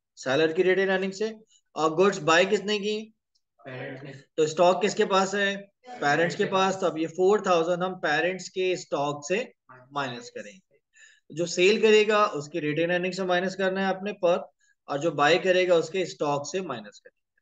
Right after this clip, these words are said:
Speaker 1: नीचे मैंने लिख भी दिया, subtract four thousand from subsidiary retain earning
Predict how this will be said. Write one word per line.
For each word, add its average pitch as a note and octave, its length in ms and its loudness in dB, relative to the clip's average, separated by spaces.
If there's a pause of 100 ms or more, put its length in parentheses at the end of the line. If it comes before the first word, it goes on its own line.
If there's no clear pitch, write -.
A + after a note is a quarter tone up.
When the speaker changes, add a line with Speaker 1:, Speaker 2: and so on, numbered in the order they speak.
(140)
Speaker 1:
नीचे C3+ 200 -10
मैंने D3 140 -8
लिख C#3+ 200 -4
भी F3 80 -4
दिया, F3+ 240 -2 (480)
subtract F#3+ 500 -2
four G3 240 2
thousand F#3+ 400 2
from F3+ 340 -2
subsidiary D#3+ 680 -2
retain D3 320 -2
earning F3 300 -6